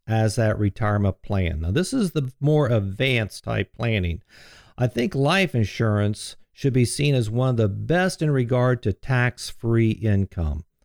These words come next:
Tony, many of the life insurance policies we sell today also come with long-term care benefits, which I really love. I like 'em better than the traditional long-term care benefits.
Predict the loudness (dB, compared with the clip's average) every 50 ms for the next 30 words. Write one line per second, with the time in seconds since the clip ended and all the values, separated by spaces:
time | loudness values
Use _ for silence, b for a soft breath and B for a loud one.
0 | _ _ _ _ _ _ _ _ _ -20 _ 2 4 4 6 6 6 4 4 2
1 | 2 2 2 2 2 2 2 2 2 2 0 0 0 -2 -2 0 0 0 0 0
2 | -2 -4 -4 0 2 2 4 2 2 2 2 2 2 2 2 0 0 0 0 -2
3 | -2 0 2 2 2 2 4 4 4 4 2 2 0 0 0 0 0 2 4 2
4 | 2 2 0 0 2 2 4 4 4 6 6 6 4 4 2 -2 -10 -20 -20 -20
5 | -20 _ _ _ _ _ _ 2 4 6 6 6 4 4 6 4 6 6 4 2
6 | 2 2 2 2 4 4 4 4 4 6 4 2 2 2 2 2 2 0 -4 -8
7 | -8 -8 -10 -12 -14 -16 -18 _ _ _ _ 0 2 2 4 4 4 6 6 6
8 | 6 6 6 6 6 6 6 6 6 6 6 6 6 6 6 4 4 2 0 -4
9 | -8 -2 2 4 6 6 6 6 4 4 4 4 4 4 6 4 4 6 6 4
10 | 4 4 4 4 4 4 4 4 4 2 2 2 2 2 2 4 4 6 6 6
11 | 4 2 2 2 4 4 4 4 6 4 4 4 4 4 4 4 4 4 4 4
12 | 4 6 4 4 4 4 6 6 4 4 4 4 4 4 4 2 -2 -4